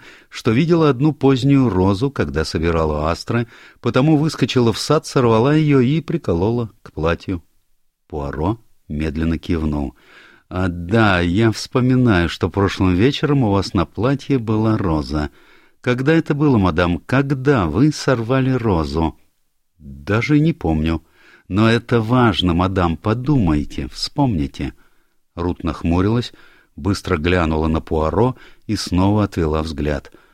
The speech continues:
«Точно сказать не могу», — сказала она наконец.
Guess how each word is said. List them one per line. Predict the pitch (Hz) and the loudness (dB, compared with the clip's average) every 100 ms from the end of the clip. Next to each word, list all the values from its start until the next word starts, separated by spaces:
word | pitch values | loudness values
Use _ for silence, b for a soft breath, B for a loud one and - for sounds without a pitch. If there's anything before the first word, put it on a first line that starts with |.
| b b b _ - 135 135 117 | b b b _ -18 -16 -16 -16
«Точно | - 143 - 156 | -2 -2 0 -2
сказать | - 120 107 107 | 0 0 0 0
не | 117 | 0
могу», — | 98 73 73 71 - | 0 0 -4 -6 -16
сказала | - - 76 78 76 | -20 -8 -4 -2 -2
она | 76 | -2
наконец. | 76 78 76 73 - | -4 -4 -2 -2 -6